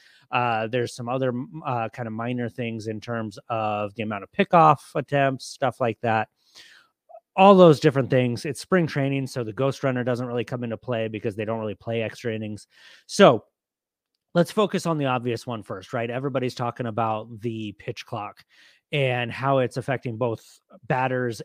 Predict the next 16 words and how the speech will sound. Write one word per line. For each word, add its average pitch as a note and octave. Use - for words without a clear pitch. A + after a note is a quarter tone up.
and C3
pitchers. A#2
And C#3
I F#3
have C3
really C3+
enjoyed C3
this, F#3+
uh, C3+
much E3
more A3+
than E3
I B2+
thought B2
I F#2+
would. G2+